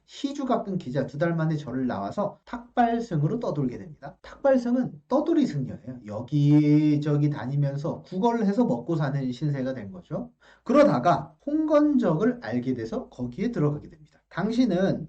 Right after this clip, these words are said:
원에서 명으로 가는 교책이 있었잖아요. 사회가 굉장히 혼란해서 여기저기 도적대가 활개치는 거예요. 홍건적도 그들 중 하나, one of them이었죠. 그런데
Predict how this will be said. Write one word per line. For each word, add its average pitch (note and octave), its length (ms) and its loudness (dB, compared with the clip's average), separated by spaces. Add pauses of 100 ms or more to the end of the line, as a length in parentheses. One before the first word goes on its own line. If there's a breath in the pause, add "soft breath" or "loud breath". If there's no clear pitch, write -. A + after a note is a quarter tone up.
(160)
원에서 F#3 800 2
명으로 G#3 460 2
가는 D#3+ 340 -2
교책이 F3+ 520 -2
있었잖아요. G2+ 580 -10
사회가 A#3 480 -6
굉장히 E3+ 420 0
혼란해서 D#3+ 560 -2
여기저기 A#3+ 500 0
도적대가 E3 540 -4
활개치는 B3 540 0
거예요. A2 200 -8 (340 soft breath)
홍건적도 D4 760 2
그들 G3+ 460 2
중 C#4 340 2
하나, G3 340 -6
one G3 220 2
of G#3+ 160 2
them이었죠. C#3+ 720 0
그런데 G3+ 640 6